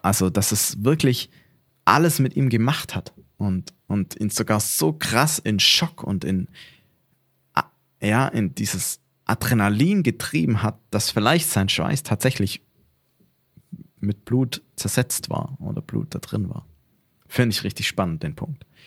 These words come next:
Weil es nochmal wirklich deutlich macht, in welchen Kämpfen Jesus da wirklich stand. Wir lesen das so, ja, er betete, "Lasst den Kelch vorübergehen."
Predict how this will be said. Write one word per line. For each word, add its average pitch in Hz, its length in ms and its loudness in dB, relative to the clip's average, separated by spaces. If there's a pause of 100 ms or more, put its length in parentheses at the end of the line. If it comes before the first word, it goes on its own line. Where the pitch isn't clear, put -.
(360)
Weil 95 120 4
es 95 100 0
nochmal 107 320 2
wirklich 127 360 -2
deutlich 104 340 0
macht, 104 260 -2
in 85 140 -4
welchen 107 340 -4
Kämpfen 117 460 -2
Jesus 98 320 -2
da 87 160 -6
wirklich 85 260 -6
stand. 92 320 -2
Wir 85 80 -2
lesen 92 320 -2
das 80 160 -4
so, 85 140 -6
ja, 87 200 -2
er 80 120 -6
betete, 90 400 -2
"Lasst 82 260 -8
den 82 100 -8
Kelch 87 260 -6
vorübergehen." 98 500 -6